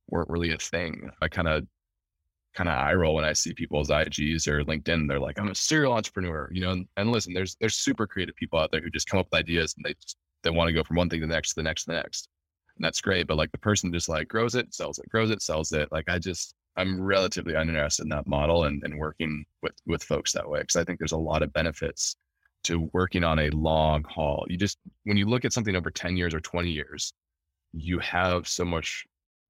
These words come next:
more room to control your destiny. And if you grow ten percent a year for twenty years, that's incredible. You know, we, but the media celebrates and stable and it,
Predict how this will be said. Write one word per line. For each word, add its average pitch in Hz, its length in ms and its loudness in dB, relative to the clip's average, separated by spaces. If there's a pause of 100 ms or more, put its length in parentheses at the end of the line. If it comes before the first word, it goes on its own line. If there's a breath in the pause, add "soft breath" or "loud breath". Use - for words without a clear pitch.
(140)
more 87 280 2
room 82 680 0 (260)
to - 140 -4
control 80 260 0
your 73 80 0
destiny. 71 640 -4 (140)
And 85 80 -4
if 76 80 -6
you 87 80 -6
grow 92 520 2 (760)
ten 82 180 -4
percent 82 280 0
a - 20 2
year 78 260 4
for - 140 -4
twenty 76 240 -2
years, 69 240 -2
that's - 240 0
incredible. 80 920 0
You 90 120 2
know, 85 160 6
we, 92 180 4 (100)
but 87 160 2 (160)
the 92 80 0
media 90 460 2
celebrates 87 800 2 (340)
and 101 120 0
stable 117 420 2
and 80 80 0
it, 90 240 -4